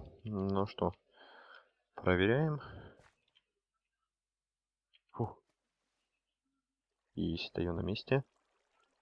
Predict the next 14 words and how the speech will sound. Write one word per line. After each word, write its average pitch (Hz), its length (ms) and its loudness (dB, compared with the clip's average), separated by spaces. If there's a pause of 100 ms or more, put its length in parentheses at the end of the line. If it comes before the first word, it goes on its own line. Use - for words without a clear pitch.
(760)
Стою 92 320 -4
на 85 160 -4
месте. 117 600 -8 (640)
Но 110 180 2
мне 117 220 0
всё - 180 -4
равно 101 160 0
придётся - 400 -6 (640)
спуститься - 400 0
вниз, 117 320 0
а 95 100 -2
затем 95 240 0
снова 110 280 0
сюда, - 340 4